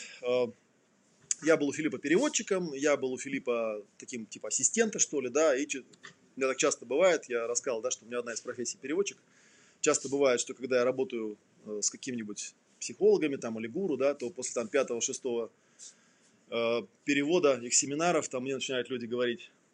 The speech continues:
«А чё ты сам-то это не ведёшь, как бы, ты ж, в принципе, можешь и без него это всё рассказывать», да. Вот, ну и, ну и, и потом, как бы, это у меня тоже, поскольку я сам увлекаюсь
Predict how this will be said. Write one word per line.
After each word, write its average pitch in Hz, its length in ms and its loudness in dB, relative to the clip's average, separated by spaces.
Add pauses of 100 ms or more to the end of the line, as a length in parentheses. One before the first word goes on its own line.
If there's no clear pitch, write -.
(260)
«А 139 100 -10
чё 131 140 -8
ты 120 80 -4
сам-то 127 240 -2
это 107 120 -12
не 113 80 -8
ведёшь, 110 280 -6
как - 120 -20
бы, 101 140 -20
ты - 80 -10
ж, - 40 -8
в - 60 -14
принципе, - 380 -4
можешь 107 180 -10
и 113 40 -14
без 120 160 -8
него 143 200 0
это 135 120 -4
всё 127 140 -2
рассказывать», 110 520 0
да. 127 140 -6 (640)
Вот, 107 240 -8
ну 226 100 4
и, 151 160 4 (440)
ну 170 100 2
и, 180 80 2
и 131 160 -6
потом, 143 260 2
как 139 160 2
бы, 131 80 4
это 139 120 0
у 139 40 -2
меня 139 180 2
тоже, 139 300 -2 (140)
поскольку 127 360 -2
я 127 280 4 (240)
сам 143 280 4
увлекаюсь 127 720 0